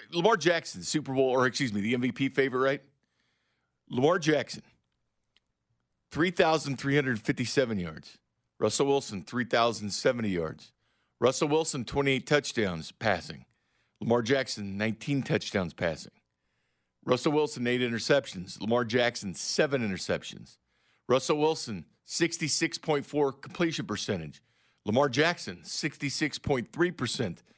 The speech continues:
completion percentage. Passer rating, Russell Wilson, ninety-eight. Lamar Jackson, ninety-seven point two. That's the league M V P favorite, Lamar Jackson, stats compared to a guy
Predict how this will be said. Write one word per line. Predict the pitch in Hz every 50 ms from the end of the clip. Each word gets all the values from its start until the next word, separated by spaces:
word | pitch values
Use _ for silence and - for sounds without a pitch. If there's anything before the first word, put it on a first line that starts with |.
| _ _ _ _ _
completion | - 120 - - - 117 107 - - 98 90
percentage. | 92 92 - - - 92 85 73 71 - -
Passer | - 185 208 220 - - 175
rating, | 135 117 101 85 82 73 _ _ _ _ _ _ _ _ _ _ -
Russell | - 127 - - 160
Wilson, | 151 156 156 147 - 147 120 113
ninety-eight. | 113 127 139 156 151 147 143 151 156 175 180 - - _ _ _ _ _ _ _ _ _ _ _ _ _ _ -
Lamar | - 117 123 139 139
Jackson, | 139 110 131 147 147 143 - - 127 110
ninety-seven | 113 117 120 127 127 123 - - 143 135 120 120 117 107
point | - - 117 107 98 -
two. | - 117 101 80 - _ _ _ _ _ _ _ _ _ _ _ _ _
That's | - - 160 214 269 277 - - - - - - _ -
the | 147
league | 151 139 165 180 175 147
M | 160 160
V | 139 143 135
P | - - 190 202
favorite, | 190 - - 156 135 120 110 107 107 113 - _ _ _ _ _ _ _ _ _ _ _ _
Lamar | - 113 127 135 131
Jackson, | 110 101 135 147 156 151 - - 131 123 117 113 113 - _
stats | - - - - - 170 165 160 160 - -
compared | - - 135 113 - 151 147 143 139 131 -
to | - 151 139 135 131
a | 127
guy | 110 135 135 135 131 127 123 110